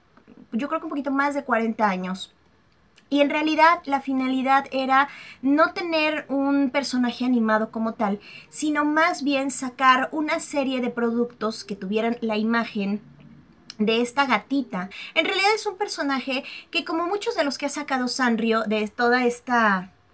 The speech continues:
me choca la palabra, pero camarilla de Hello Kitty, es decir, los amiguitos que están basados, son personajes que están basados en distintos animales. Y lo que hace Sanrio es que les dota una personalidad,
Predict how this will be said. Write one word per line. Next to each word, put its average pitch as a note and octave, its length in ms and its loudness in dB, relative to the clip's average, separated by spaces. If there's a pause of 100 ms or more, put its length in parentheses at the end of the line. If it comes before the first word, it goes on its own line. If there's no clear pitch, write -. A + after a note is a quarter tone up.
(300)
me G#3+ 120 -4
choca - 180 -4
la G#4 140 0
palabra, G#3 300 0
pero G#3+ 140 -6 (180)
camarilla A#3+ 840 2 (260)
de G#3+ 420 2
Hello A#3+ 320 0
Kitty, A3 280 -2
es A3 80 0
decir, A#3+ 240 -2
los A#3 200 -2
amiguitos G3+ 680 0
que - 80 -12
están A3+ 280 0
basados, A3 500 -2
son G#3 140 -6
personajes G#3 480 -6
que G3+ 80 -14
están F#3 200 -6
basados F#3+ 420 -6 (280)
en B3 100 2
distintos C4 460 0
animales. A3 500 2 (260)
Y D4 120 2
lo E4 160 2
que F#4+ 80 -2
hace F#4+ 180 -4
Sanrio B3 560 0
es C4 160 -4
que D#4+ 120 -4
les A#3+ 240 0
dota C4 400 2
una A#3+ 200 0
personalidad, A3+ 880 -2